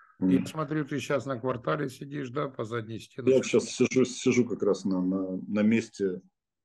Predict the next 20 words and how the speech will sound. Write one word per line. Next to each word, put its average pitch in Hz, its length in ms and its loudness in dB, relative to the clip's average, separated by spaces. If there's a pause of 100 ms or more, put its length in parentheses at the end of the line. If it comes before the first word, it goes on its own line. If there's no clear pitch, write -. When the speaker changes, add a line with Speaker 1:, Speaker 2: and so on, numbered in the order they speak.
(160)
Speaker 2:
Да? 131 320 2
Speaker 1:
первой 101 260 2
ле-, - 220 0
Speaker 2:
<laughs> - 260 -8
Speaker 1:
на, 107 140 -4 (160)
на 120 140 -2
месте 127 300 0
первой 104 320 0
леди, 87 240 -4
да, - 180 -18
сижу. - 260 -20 (120)
Speaker 2:
Ты 165 100 -2
для 139 260 0
себя, 165 360 2
для 123 180 2
своей 135 280 0
самоорганизации 127 960 -2
приходишь 113 520 -8
на 120 100 -6
работу 110 500 -6